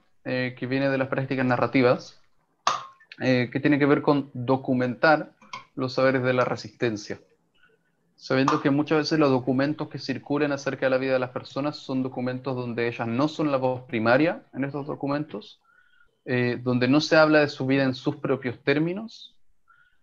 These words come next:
Em, entonces acá queremos hacer un uso subversivo de una tecnología de poder, em, por ejemplo, a través de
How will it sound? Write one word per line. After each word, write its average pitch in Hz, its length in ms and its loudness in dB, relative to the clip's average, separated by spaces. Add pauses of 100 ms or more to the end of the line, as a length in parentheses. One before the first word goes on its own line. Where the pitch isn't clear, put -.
(220)
Em, 123 680 -2 (340)
entonces 139 300 -2
acá 156 180 0
queremos 170 320 4
hacer 156 260 0
un 160 140 2
uso 156 300 0
subversivo 147 680 0
de 156 100 2
una 147 200 2
tecnología 131 680 -2
de 139 120 -2
poder, 131 400 -2 (760)
em, 110 480 -6
por 117 140 -4
ejemplo, 151 460 -4
a 143 60 -4
través 135 460 -4
de 123 340 -6